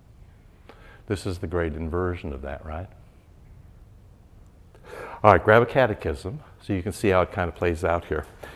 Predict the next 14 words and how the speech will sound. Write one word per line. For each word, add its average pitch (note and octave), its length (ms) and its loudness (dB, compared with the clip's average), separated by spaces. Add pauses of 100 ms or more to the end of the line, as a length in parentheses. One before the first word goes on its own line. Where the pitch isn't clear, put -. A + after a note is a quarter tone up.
(140)
You A#2+ 140 10
wanna C3+ 160 12
go B2 220 12
to, A#2 520 6
um, F#2+ 280 8
twenty-five, G2+ 840 2 (240)
page G2+ 220 0
twenty-five. F#2+ 440 -4 (1600)
Okay, A2 680 6
so, A2 500 8 (340)
um, F#2+ 420 4 (1500)
this - 260 -10
is, F#2 300 -4
uh, F2+ 260 2